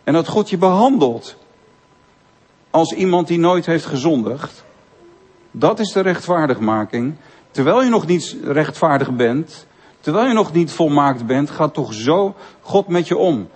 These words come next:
Hij gaat toch op deze manier met je om, dat hij je behandelt als iemand die nooit heeft gezondigd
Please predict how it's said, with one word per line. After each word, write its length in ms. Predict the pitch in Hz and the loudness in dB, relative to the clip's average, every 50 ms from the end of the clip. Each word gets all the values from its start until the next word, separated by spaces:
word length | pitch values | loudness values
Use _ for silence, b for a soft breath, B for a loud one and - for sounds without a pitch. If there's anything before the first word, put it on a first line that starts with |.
| B B _ | B B _
Hij 260 | _ 127 123 127 139 131 | _ -6 -4 -2 -2 -2
gaat 240 | - 147 127 120 - - | -4 -4 -6 -6 -4 -2
toch 280 | - 233 254 - - | 0 0 0 0 -2
op 240 | - - 147 127 113 | -2 -2 -2 0 0
deze 280 | 151 190 214 196 214 202 | 2 2 2 0 0 -2
manier 240 | 190 190 190 185 | -2 0 0 0
met 200 | 175 175 175 160 | 0 0 0 0
je 80 | - 165 | -2 -2
om, 360 | - - 143 117 104 120 160 b b b b b b b b b b b b _ _ _ _ _ _ _ _ _ _ _ _ _ _ _ _ _ _ _ | 0 0 0 0 -2 -4 -6 b b b b b b b b b b b b _ _ _ _ _ _ _ _ _ _ _ _ _ _ _ _ _ _ _
dat 180 | 143 143 139 | -2 -2 0
hij 160 | - 156 156 | 2 2 2
je 100 | 147 135 | 2 2
behandelt 480 | 117 120 117 131 180 214 208 220 208 202 | 2 2 2 2 2 2 2 2 2 2
als 160 | 196 185 147 | 0 -2 0
iemand 280 | 170 165 160 156 151 - | 0 2 2 2 2 0
die 120 | 139 123 | 0 0
nooit 420 | 120 120 127 143 160 202 202 208 - | 2 2 4 4 4 2 2 0 0
heeft 220 | 180 180 156 - | -2 -2 -2 -2
gezondigd 720 | - 160 131 123 143 135 135 120 117 120 113 - - - | -4 -4 -2 0 0 0 0 0 -2 -2 -4 -6 -12 -20